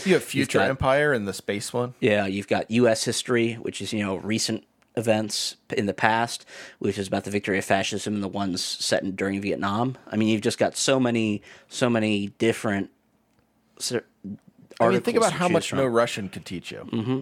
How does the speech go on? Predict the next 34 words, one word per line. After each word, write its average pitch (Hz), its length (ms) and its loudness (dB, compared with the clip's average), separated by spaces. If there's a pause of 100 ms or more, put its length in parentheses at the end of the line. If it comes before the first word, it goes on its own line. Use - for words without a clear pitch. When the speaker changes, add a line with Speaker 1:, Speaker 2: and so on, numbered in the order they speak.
Speaker 2:
Apparently, 180 460 4
I've 143 160 4
heard 156 160 -2
this 147 120 -2
game, 131 300 2
like, 107 380 0
described 113 420 0
positively 131 840 2
as 104 360 0
just - 380 -4 (720)
a 95 80 4
series, 117 640 2
an 107 80 0
escalating 110 440 2
series 110 400 2
of 110 120 -2
no 104 120 2
Russians, 143 540 0
and 110 140 -4
I 113 40 2
f-, - 240 -8 (200)
feel 196 240 2
like 135 260 2
maybe 143 460 0
someone 123 360 2
missed 107 220 -2
the - 80 -4
point - 580 -6
somewhere 113 400 2
along 104 300 0
the 101 100 -2
line 92 520 -4 (180)
about 107 420 -2 (1300)
w-, 120 340 0